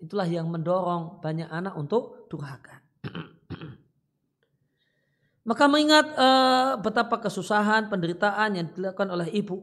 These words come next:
menghadirkannya di benak, itu akan membantu anak untuk menjadi anak yang berbakti. Namun jika ini lupa dari, hilang dari pikiran anak, maka akan melempemlah, akan lemahlah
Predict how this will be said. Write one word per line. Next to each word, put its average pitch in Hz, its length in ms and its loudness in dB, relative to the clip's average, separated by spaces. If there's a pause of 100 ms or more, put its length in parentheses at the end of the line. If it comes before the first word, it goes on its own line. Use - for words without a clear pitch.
menghadirkannya 202 640 -2
di 214 100 -4
benak, 233 460 -2 (760)
itu - 160 -14
akan 240 360 -4
membantu 214 520 -2
anak 196 360 -6
untuk 180 200 -8
menjadi 165 280 -6
anak 180 240 -6
yang 160 120 -4
berbakti. 156 600 -14 (1300)
Namun 180 200 -4
jika 208 300 -4
ini 185 180 -2
lupa 240 840 2
dari, 190 240 -4 (340)
hilang 254 680 2
dari 202 240 2
pikiran 175 400 -4
anak, 175 360 -8 (1160)
maka 180 320 -2
akan 233 340 2 (540)
melempemlah, 247 800 2
akan 240 120 0 (120)
lemahlah 269 520 0